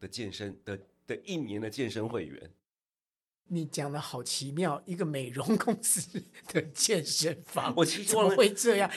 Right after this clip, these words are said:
Speaker 2: 因为美容公司的美容院还 OK，怎么
Speaker 1: 就是，就是你知道，因为那时候啊，我的好朋友他是滚石唱片的企划，
Speaker 2: 嗯。
Speaker 1: 他就来跟我讲说：“哎，红宇，我跟你讲，那个谁谁谁的那个，那个美，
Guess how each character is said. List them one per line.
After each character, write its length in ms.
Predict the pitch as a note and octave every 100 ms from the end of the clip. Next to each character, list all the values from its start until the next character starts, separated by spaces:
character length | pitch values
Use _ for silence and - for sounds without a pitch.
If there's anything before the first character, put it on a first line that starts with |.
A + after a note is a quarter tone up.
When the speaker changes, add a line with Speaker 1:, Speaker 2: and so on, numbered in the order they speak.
| E3
Speaker 2:
因 60 |
为 60 | D4
美 100 | C#4+
容 220 | A3+ A#3+
公 160 | C#4 E4
司 120 | D#4
的 220 | D#4+ A#3+ - -
美 240 | - G3 F3
容 220 | F3 G3
院 240 | C#4+ C#4
还 140 | F3+ F3+
OK， 540 | G3 G3+ F#3 G#3 G3 G3+ A#3 - -
怎 180 | -
么 120 | F4+ C4+
Speaker 1:
就 120 | C#4+
是， 160 | D4 -
就 140 | - A#3+
是 80 |
你 80 | G#3
知 80 | A3+
道， 180 | G3+ G#3 A3
因 100 | A3+
为 80 | A3
那 100 | A#3
时 160 | A3+ C#3+
候 160 | D3+ D#3
啊， 140 | C3+
我 120 | A2
的 80 | G#2
好 140 | A2
朋 180 | G2+ G#2
友 220 | B2+ A2
他 140 | G2+ D#3
是 260 | D#3+ C3+ - - -
滚 200 | B2 A#2
石 200 | A#2 B2
唱 200 | E3 C#3+
片 80 |
的 80 | C3+
企 280 | A2+ - A2
划， 280 | G#2 G2 - _
Speaker 2:
嗯。 260 | E3+ D3 -
Speaker 1:
他 140 | F3+
就 80 | F#3
来 80 | D#3+
跟 160 | D3+
我 80 | D#3
讲 160 | A#2+ G2+
说 140 | A#2+ B2
：“哎， 180 | F#3 A2 - _
红 180 | C3 F3+
宇， 60 |
我 80 | E3
跟 120 | E3
你 80 | G3
讲， 240 | G3 A#2 - _ - -
那 100 | G#3
个 120 | E3+ - _ _ - -
谁 180 | -
谁 140 | D#3+ F#3+
谁 180 | F#3 C#3
的 220 | D3+ -
那 80 | E3+
个， 180 | D#3 D#3
那 160 | - E3+
个 180 | C#3 G#2+ - _ _
美， 260 | - B2+ A#2